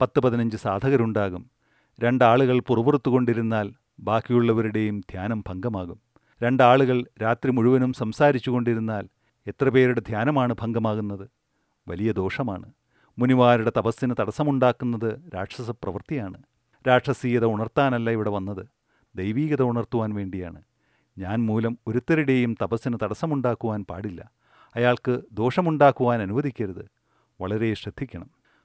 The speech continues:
മൗനമാചരിക്കുന്നതിന് മറ്റൊരു മഹത്വപൂർണമായ കാരണം കൂടിയുണ്ട്. ഇന്നലെ പറഞ്ഞ അഞ്ചു ശീലങ്ങൾ വെറും ആചാരം മാത്രമല്ല, വളരെ അത്യാവശ്യമാണ്.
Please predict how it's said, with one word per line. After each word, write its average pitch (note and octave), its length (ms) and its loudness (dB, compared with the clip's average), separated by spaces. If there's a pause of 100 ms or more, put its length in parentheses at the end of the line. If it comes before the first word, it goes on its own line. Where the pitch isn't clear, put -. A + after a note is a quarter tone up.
(100)
മൗനമാചരിക്കുന്നതിന് B2 1040 2 (200)
മറ്റൊരു A#2+ 300 0
മഹത്വപൂർണമായ B2 840 2
കാരണം A#2 400 -4
കൂടിയുണ്ട്. G2+ 480 -4 (880)
ഇന്നലെ B2+ 280 2
പറഞ്ഞ A#2+ 320 0
അഞ്ചു A#2 220 -2
ശീലങ്ങൾ A#2 500 -2 (580)
വെറും A#2 220 0
ആചാരം C3 440 2
മാത്രമല്ല, G#2 460 -2 (720)
വളരെ A2+ 240 -2
അത്യാവശ്യമാണ്. B2+ 760 -2